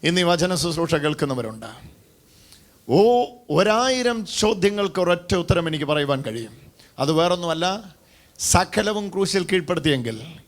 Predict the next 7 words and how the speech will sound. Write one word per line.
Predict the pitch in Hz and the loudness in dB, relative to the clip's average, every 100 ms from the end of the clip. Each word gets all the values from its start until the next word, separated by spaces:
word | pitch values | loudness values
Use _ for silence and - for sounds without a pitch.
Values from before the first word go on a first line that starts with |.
| - 175 | 0 2
ഇനി | 202 214 220 - - _ 160 | 4 2 -2 -12 -20 _ 2
ദൈവപുത്രന്മാരുടെ | 220 226 208 - 180 175 170 156 151 | 4 2 0 0 -2 0 0 0 0
വെളിപ്പാടിന് | 175 196 - 196 196 180 180 170 | 2 0 0 0 2 0 -2 -2
വേണ്ടി | 165 143 135 143 | -2 -4 -4 0
മാത്രമാണ് | 196 226 240 233 165 139 139 135 135 143 - _ - - | 0 0 2 2 2 -2 -2 -2 -2 -6 -16 _ -4 0
സർവ്വസൃഷ്ടിയും | 147 147 139 135 - 131 120 | 2 2 -2 -2 -2 -2 -2
കാത്തിരിക്കുന്നത്. | 113 117 107 95 95 127 | -2 -4 -6 -8 -12 -16